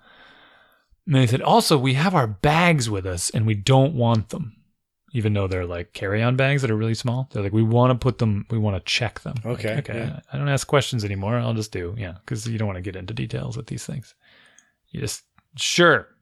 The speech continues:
Speaker 1: <laughs> They're too heavy to put in the overhead thing. Anyone could help you do it.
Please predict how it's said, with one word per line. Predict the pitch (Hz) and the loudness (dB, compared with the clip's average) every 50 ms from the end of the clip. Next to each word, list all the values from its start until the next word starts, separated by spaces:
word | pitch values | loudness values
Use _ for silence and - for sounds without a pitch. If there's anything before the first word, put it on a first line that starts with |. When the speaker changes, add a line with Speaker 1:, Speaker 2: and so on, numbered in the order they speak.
| _ _ _ _ _ _ - - - | _ _ _ _ _ _ -20 -20 -20
Speaker 1:
<laughs> | - - - - - - - - - - - | -20 -16 -14 -14 -14 -14 -16 -20 -20 -8 2
They're | - 160 147 131 | 4 6 6 6
too | - - 180 | 6 6 6
heavy | 170 165 175 160 165 160 | 8 8 6 6 4 2
to | 147 | 2
put | 135 - 156 | 4 4 4
in | 151 139 | 4 4
the | 135 131 | 6 6
overhead | 131 131 123 123 120 113 107 - | 6 6 6 6 4 4 2 0
thing. | 117 107 95 87 - - - - - - _ _ | -2 -2 -2 -4 -12 -16 -18 -18 -18 -20 _ _
Anyone | - 156 165 175 202 202 202 196 196 190 180 | 0 2 2 4 4 4 6 6 4 4 4
could | - - 175 | 4 4 4
help | 143 160 160 151 - | 6 6 4 4 4
you | 143 139 127 | 2 2 4
do | 131 127 113 | 4 4 4
it. | 92 87 - - - - | 2 -2 -6 -10 -16 -16